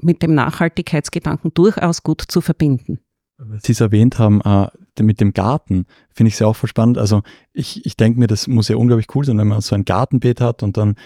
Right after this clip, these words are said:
Speaker 2: kann man sich eben selber ein paar Sachen daheim, ja, anbauen auf gut Deutsch.
Speaker 1: Das ist cool und ich denke, so wie Sie erzählt haben von Ihrer Oma, die die Eier bekommt, die hat sicher mal einen Garten gehabt.
Speaker 2: Auch ein Gartenbeet. <laughs>
Speaker 1: Na bitte,
Speaker 2: Darum,
Speaker 1: na bitte. Ich meine, das
Speaker 2: ähm,
Speaker 1: ist natürlich die Idealform. In, wenn man in der Stadt lebt, ist es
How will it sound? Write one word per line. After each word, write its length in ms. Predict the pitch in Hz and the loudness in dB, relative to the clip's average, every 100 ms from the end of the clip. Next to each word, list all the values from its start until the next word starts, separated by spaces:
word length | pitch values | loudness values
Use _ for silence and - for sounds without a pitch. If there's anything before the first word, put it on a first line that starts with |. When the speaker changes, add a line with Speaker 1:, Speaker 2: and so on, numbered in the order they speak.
| - - | -14 0
Speaker 2:
kann 80 | |
man 80 | 113 | 2
sich 120 | 110 107 | 2 0
eben 100 | 110 | 2
selber 240 | 123 123 | 2 2
ein 80 | 107 | 2
paar 100 | 104 | 0
Sachen 380 | - 104 104 - - | 0 0 0 -2 -4
daheim, 340 | 107 104 104 - - | 2 2 2 -4 -2
ja, 180 | 117 110 | 0 0
anbauen 300 | 135 117 104 | 2 2 2
auf 100 | 101 | 0
gut 160 | - 101 | -2 -4
Deutsch. 180 | 98 - _ _ _ _ _ - | -4 -6 _ _ _ _ _ -4
Speaker 1:
Das 120 | 170 | -2
ist 300 | 311 - - | 0 -4 0
cool 260 | 185 160 160 | 0 2 0
und 340 | 165 165 - - | -2 -2 -4 -4
ich 320 | - 165 - | -4 -4 -2
denke, 400 | 175 202 226 214 | -2 -2 -2 -2
so 160 | 185 | -2
wie 80 | 185 | -2
Sie 140 | 180 185 | 0 0
erzählt 420 | 175 170 185 - | 0 -2 -2 -2
haben 100 | 196 | -2
von 160 | 185 | -2
Ihrer 220 | 165 175 - | -2 -2 0
Oma, 240 | 156 208 | 0 0
die 140 | 202 | -4
die 160 | 175 - | -4 -4
Eier 180 | 143 190 | -2 -2
bekommt, 420 | 220 - 214 - | -4 -4 -4 0
die 80 | 214 | 0
hat 100 | 185 | 0
sicher 320 | - 175 220 | 0 0 2
mal 140 | 208 208 | 0 0
einen 100 | 226 | -2
Garten 380 | 359 359 170 - | -6 -4 -4 -4
gehabt. 340 | 131 - - _ - | -6 -6 -10 _ -2
Speaker 2:
Auch 120 | 110 | 0
ein 160 | 120 113 | 2 2
Gartenbeet. 500 | 107 107 101 104 - | 2 0 2 0 0
<laughs> 100 | - | -2
Speaker 1:
Na 160 | 131 110 | 2 2
bitte, 500 | - 277 - 170 131 | 2 -4 -2 -4 -2
Speaker 2:
Darum, 180 | 110 180 | 0 2
Speaker 1:
na 80 | 202 | 2
bitte. 320 | 202 208 151 | 0 -2 -4
Ich 100 | 165 | 0
meine, 180 | 170 208 | 2 2
das 120 | 208 | 2
Speaker 2:
ähm, 60 | 202 | 0
Speaker 1:
ist 80 | |
natürlich 340 | 208 190 196 185 | -2 -2 -2 -2
die 120 | 190 | -2
Idealform. 640 | 175 147 165 - 214 196 | -2 -2 -4 -2 -2 -2
In, 180 | - 190 | -2 -2
wenn 100 | 185 | 0
man 140 | 190 175 | -2 0
in 100 | 175 | 0
der 80 | |
Stadt 380 | 170 - 160 - | -2 -2 -4 -2
lebt, 320 | 165 170 - | 0 0 -2
ist 100 | 170 | -2
es 240 | 165 160 | -2 -4